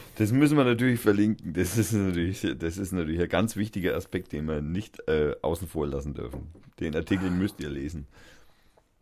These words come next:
So.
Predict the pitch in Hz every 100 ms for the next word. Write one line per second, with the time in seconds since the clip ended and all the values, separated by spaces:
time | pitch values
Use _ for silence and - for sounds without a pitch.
0 | - - _ _ _ _ - - - _
1 | - _ _ _ _ _ _ - - -
2 | 185 - - - - - - - - -
3 | - _ _ _ _ _ _ _ - 135
4 | 90